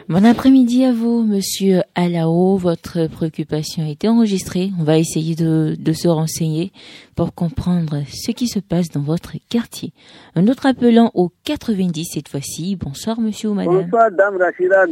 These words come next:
Speaker 1: Bonsoir, monsieur. Comment vous allez ?
Speaker 2: Je me porte très bien. C'est toujours votre frère de la commune d'Akou, monsieur, qui est à l'appareil.
Speaker 1: Rappelez-nous votre nom, s'il vous plaît.
Speaker 2: Éric Diossou, département de Lomé, commune d'Akou, monsieur, était au bout du fil.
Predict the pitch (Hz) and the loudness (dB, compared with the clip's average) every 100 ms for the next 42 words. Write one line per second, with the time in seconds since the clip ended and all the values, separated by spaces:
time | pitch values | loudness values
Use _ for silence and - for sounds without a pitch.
0 | - _ _ - 160 160 247 247 240 - | -2 _ _ -8 -4 -2 0 0 -2 -4
1 | 208 202 196 180 180 170 165 160 151 151 | -2 -2 0 -2 -2 -4 -4 -4 -4 -8
2 | 175 _ _ _ _ _ _ _ 175 196 | -12 _ _ _ _ _ _ _ -6 -4
3 | 202 220 233 - 233 214 175 208 202 175 | 0 4 4 4 4 2 0 0 2 2
4 | 143 131 175 165 190 220 190 175 190 185 | 0 -2 -4 -2 -2 0 4 4 4 2
5 | 143 190 185 165 170 156 160 156 170 135 | 0 4 4 4 2 0 0 -4 0 -2
6 | - 165 139 117 139 131 160 151 127 - | -2 -2 -2 -4 -4 -4 0 2 2 2
7 | 127 131 - _ - 415 - _ _ _ | 0 0 -6 _ -16 -14 -16 _ _ _
8 | - - _ _ 165 170 - 190 190 180 | -20 -20 _ _ -4 -4 0 0 0 0
9 | 180 - 185 170 196 233 190 175 165 - | -2 -4 -6 -4 -4 -4 -8 -10 -10 -8
10 | 185 269 208 190 220 185 156 175 180 220 | -6 -4 0 2 2 -2 0 0 0 -2
11 | 214 185 151 160 170 160 160 180 160 147 | 0 2 4 4 4 2 2 2 4 2
12 | 151 175 - 156 165 160 139 135 160 147 | 2 0 2 4 6 6 2 2 0 0
13 | 127 139 131 120 147 135 139 123 - - | -2 -2 -4 0 -2 0 -2 -2 -2 -4